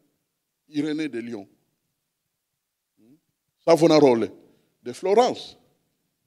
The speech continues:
il n'y a que Origène et Tertullien qui étaient de, de, du Maghreb. Donc, c'est, c'est, c'est, c'est, l'é-, l'évangile est vraiment né dans ce monde. Les, les réformateurs, hein, Zwingli,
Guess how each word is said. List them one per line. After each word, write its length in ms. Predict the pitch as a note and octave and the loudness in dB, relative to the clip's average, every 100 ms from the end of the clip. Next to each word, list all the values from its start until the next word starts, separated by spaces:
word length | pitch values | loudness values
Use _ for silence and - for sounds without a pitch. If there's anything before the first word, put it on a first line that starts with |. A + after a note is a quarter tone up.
| _ _ _ _ _ _ - | _ _ _ _ _ _ 2
il 40 | |
n'y 40 | |
a 60 | G3+ | 2
que 120 | G3+ | 2
Origène 600 | - D#3+ E3 G3 B3 A#3 - | 0 0 4 4 4 0 -6
et 120 | D#3 | -6
Tertullien 580 | D3+ D3+ - C#3 A3 C4+ | -4 -6 -8 -10 -4 -4
qui 140 | - | 0
étaient 360 | D#3+ C#3+ E3+ E3 | -2 0 -4 -6
de, 240 | C3 B2 | -10 -16
de, 140 | G#2 A#2 | -16 -18
du 180 | B2 C3 | -16 -10
Maghreb. 400 | C#3 D#3+ A3 B2 _ _ | -8 -6 -8 -10 _ _
Donc, 360 | D#3+ C4 F3+ E3+ - _ _ | -10 -10 -8 -14 -16 _ _
c'est, 220 | - G3 | -20 -20
c'est, 180 | - G3 | -20 -20
c'est, 160 | - - F#3+ | -20 -20 _
c'est, 100 | _ _ F#3+ F#3+ | _ _ _ -20
l'é-, 360 | D3+ G#3 F#4 - | -20 -20 -20 -16
l'évangile 480 | A3+ G#3 G#3+ D4 A3 | -14 -12 -10 -8 -8
est 60 | |
vraiment 300 | F#3+ F3+ G#3 | -6 -6 -6
né 200 | G#3+ B3 | -10 -8
dans 140 | F3+ F3 | -4 -4
ce 140 | A3+ | -4
monde. 240 | A#3 G#3+ D#3 | -8 -6 -4
Les, 180 | F#3 D#3 - - | -4 -4 -12 0
les 80 | G3+ | 6
réformateurs, 720 | G#3+ G#3 F#3+ F3+ F3 E3+ - - _ | 6 6 4 2 2 0 -2 -8 _
hein, 140 | A#2+ - - | -18 -16 -10
Zwingli, 460 | G#3 G3 G3 E3+ | -8 -8 -10 -12